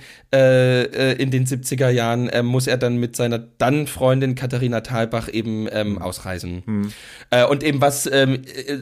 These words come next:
Speaker 1: sozusagen, und warum er eben, äh, bei mir irgendwie in meinen Gedanken immer wieder vorkommt und warum ich dann nicht umhin konnte, irgendwie
Speaker 2: Mhm.
Speaker 1: von ihm auch in dem Buch zu erzählen, ist,
Speaker 2: Mhm.
Speaker 1: dass er eben,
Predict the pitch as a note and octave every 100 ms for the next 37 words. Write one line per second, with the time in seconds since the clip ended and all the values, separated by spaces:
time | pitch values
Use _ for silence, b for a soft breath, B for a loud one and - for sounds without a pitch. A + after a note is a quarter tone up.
0 | C3 D#3 B2+ C#3 C#3+ C3 C3 B2+ E3 F#3
1 | D3+ D3 C#3 C3+ C3 C3 B2+ B2 A#2+ A#2
2 | B2 D3+ E3+ C#3 C#3+ C3 B2 A#2 B2+ B2+
3 | B2+ B2+ A#2+ B2+ C3+ C3 C3 A#2 A#2 -
4 | D3 D#3+ D#3+ B2+ B2 B2 C3+ C3 C3 B2+
5 | B2 B2 C3 B2 C3+ D#3 D#3 C#3+ C3+ -
6 | C3+ C3 G#2 F#2+ A#2+ C3+ D3 B2+ B2+ B2+
7 | B2 A2+ C#3 C3 - - B2+ C3 C#3 C#3+
8 | C3 F#3 F#2+ F#2+ B B - D3 - D3
9 | C#3 C3+ C#3 C#3+ C#3